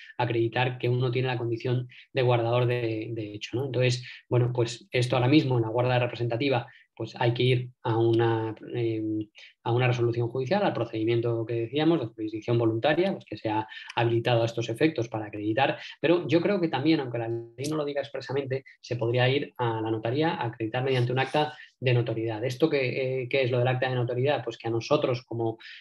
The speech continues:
entonces se nos acredita documentalmente, pues con informes, con pruebas, eh, también de testigos, con la comparecencia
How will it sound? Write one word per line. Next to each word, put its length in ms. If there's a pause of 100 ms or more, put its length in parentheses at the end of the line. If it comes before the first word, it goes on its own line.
(140)
entonces 240
se 80
nos 440
acredita 540
documentalmente, 1000
pues 140
con 140
informes, 560
con 180
pruebas, 400 (300)
eh, 480
también 320
de 120
testigos, 720
con 240
la 320
comparecencia 380